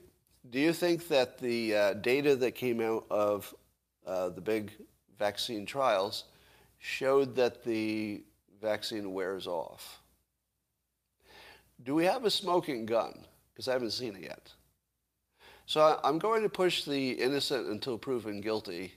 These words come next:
standard, 'cause I, I think somebody needs to, <laughs> uh, for the pharma companies as well.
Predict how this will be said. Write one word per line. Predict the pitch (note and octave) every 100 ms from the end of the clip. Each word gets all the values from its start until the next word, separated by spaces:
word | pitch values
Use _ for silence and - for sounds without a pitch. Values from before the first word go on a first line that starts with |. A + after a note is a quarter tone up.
| - _ -
standard, | - G#2+ G2 F2 E2 E2+
'cause | G2 F2+
I, | D#2 - - _
I | G#2+
think | C#3 A2
somebody | - E2+ F2 E2+
needs | E2 E2
to, | - F#2+ - - _ _ _ _
<laughs> | _ - - - - -
uh, | B2+ B2 B2 A2+
for | - D3+ C3
the | A#2+ A#2+
pharma | G#2+ C3 A#2+ A#2 G#2
companies | A2+ F#2+ F#2+ G2
as | F2+
well. | F#2+ - -